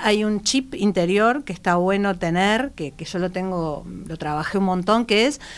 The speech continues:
eh, estar al, a disposición en todo sentido para servir, eh, el espectáculo en el que uno está, en el rol en que uno esté.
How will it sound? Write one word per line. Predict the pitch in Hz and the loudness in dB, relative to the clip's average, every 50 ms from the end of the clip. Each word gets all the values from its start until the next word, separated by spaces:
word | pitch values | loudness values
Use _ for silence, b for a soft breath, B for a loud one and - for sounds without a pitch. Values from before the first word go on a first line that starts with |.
| B B B B B | B B B B B
eh, | - 180 170 165 - - | -4 0 0 0 0 -4
estar | 180 - - 254 254 | -4 0 4 4 4
al, | 269 269 - - - - | 4 2 0 -4 -4 0
a | 214 202 | 2 2
disposición | 196 202 185 - - 196 185 - 196 170 - - 233 233 247 277 330 320 - | 2 2 -2 -2 -4 -2 -2 -2 -4 -4 -2 0 2 2 4 2 0 -2 -4
en | 214 196 190 | -4 -4 0
todo | 180 220 240 254 | 2 2 2 2
sentido | 240 - 202 190 190 180 220 220 233 240 247 262 285 311 - B B B B B B - | 2 0 0 -2 -2 -2 0 0 2 2 2 0 0 -2 -6 B B B B B B 2
para | - 233 240 262 262 233 196 185 214 233 - - - - - - - - | 6 6 6 6 4 4 2 2 0 -2 -6 -14 -20 -18 -18 -18 -16 -10
servir, | - - 196 190 196 202 208 240 254 277 311 330 349 349 - - - - - - - | -4 -2 0 2 2 2 2 2 2 2 0 -2 -6 -10 -14 -16 -18 -18 -16 -10 -4
eh, | 190 170 160 156 156 156 - - - - - | -2 -2 0 0 -2 -4 -6 -10 -14 -14 -6
el | - 190 196 | -2 0 0
espectáculo | 202 - 208 180 185 240 240 240 294 294 277 | 0 0 -2 0 4 4 2 4 4 0 0
en | 240 208 | 0 0
el | 196 185 | 0 -2
que | 175 226 | 0 0
uno | 226 226 | 0 0
está, | 202 - - 226 226 269 330 349 | 0 0 2 2 2 2 2 0
en | - 208 196 | -2 -2 -2
el | 185 190 | 0 0
rol | 202 214 240 | 0 0 0
en | 240 233 208 | 0 0 -2
que | - 208 | -2 -2
uno | 202 202 190 | -2 -2 -2
esté. | 180 - - 175 156 156 | -4 -4 -4 -4 -4 -6